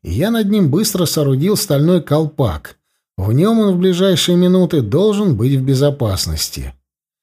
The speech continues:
Такой, возможно, выдержал бы и вес белого дракона во время битвы, в которой погиб Перфундар.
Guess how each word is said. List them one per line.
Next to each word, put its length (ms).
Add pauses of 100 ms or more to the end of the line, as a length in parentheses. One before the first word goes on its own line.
(440)
Такой, 320
возможно, 600
выдержал 540
бы 180
и 60
вес 320
белого 380
дракона 600
во 140
время 300
битвы, 640 (280)
в 80
которой 460
погиб 480
Перфундар. 880